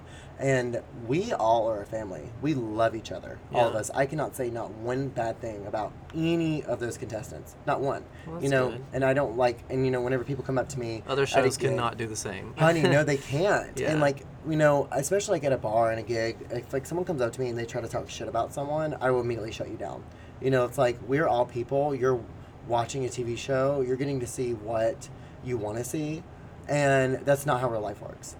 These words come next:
Speaker 2: Right.
Speaker 1: And so we're all human beings, and I love all of them so much. And without them, I would not be the woman I am today. And so I know that coming, when I came back from Dragula, I just kept thinking about all of them lifting me up. And as soon as I came back, I started hormones.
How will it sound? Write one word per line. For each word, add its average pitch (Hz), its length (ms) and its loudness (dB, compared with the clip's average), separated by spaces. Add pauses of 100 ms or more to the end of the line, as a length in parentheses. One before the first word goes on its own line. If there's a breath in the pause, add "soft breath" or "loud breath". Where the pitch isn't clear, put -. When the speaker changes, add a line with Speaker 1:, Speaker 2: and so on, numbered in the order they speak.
Speaker 2:
Right. 120 280 0
Speaker 1:
And 135 200 2
so 131 240 6
we're 127 160 4
all 117 160 6
human 147 240 -2
beings, 131 420 2
and 117 160 -4
I 113 80 2
love 110 220 0
all 110 220 2
of 107 40 -4
them 117 140 -4
so 120 140 -4
much. 113 320 -2
And 120 120 -8
without 120 360 2
them, 131 420 -2
I 120 80 -2
would 120 140 -2
not 127 120 0
be 131 80 2
the 123 80 2
woman 117 220 -6
I 117 60 -6
am 113 100 -6
today. 127 360 -6
And 127 180 2
so 131 240 4
I 127 180 2
know 127 320 2
that 117 400 4 (220)
coming, 127 480 -2
when 120 100 -2
I 120 80 0
came 139 280 -4
back 120 300 2
from 120 160 -10
Dragula, 104 560 -4 (520 loud breath)
I 135 80 6
just 135 180 2
kept - 140 -2
thinking 120 180 -2
about 110 260 2
all 113 200 4
of 107 80 -2
them 107 240 -4
lifting 117 300 -4
me 110 140 -6
up. 113 240 -4 (200)
And 120 160 -4
as - 40 -14
soon 131 120 -6
as 117 40 -6
I 120 60 -6
came - 160 -4
back, 135 240 -2
I 139 60 -10
started 139 260 -4
hormones. 139 440 -8